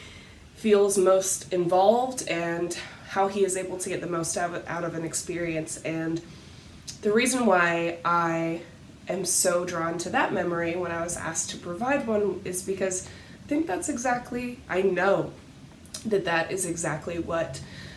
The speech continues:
the mission of the Rose Theater is. It is to be an experience, uh, a theatrical experience that reaches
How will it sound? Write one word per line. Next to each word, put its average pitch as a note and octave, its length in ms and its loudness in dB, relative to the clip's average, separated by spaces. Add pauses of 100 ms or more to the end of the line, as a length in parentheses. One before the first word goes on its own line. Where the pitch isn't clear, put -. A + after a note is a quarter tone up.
(200)
the E3 300 4
mission F3 360 0
of G#3 100 4
the F#3+ 80 0
Rose F#3 280 0
Theater A3 300 -2
is. - 380 -4
It - 180 -6
is F#3 580 -2
to - 140 -4
be F#3+ 480 0 (800)
an G3+ 80 4
experience, G#3+ 1120 2 (180)
uh, E3 260 -2
a - 40 -8
theatrical G#3 560 0
experience G3 840 -2
that E3 480 -2
reaches F3 640 -2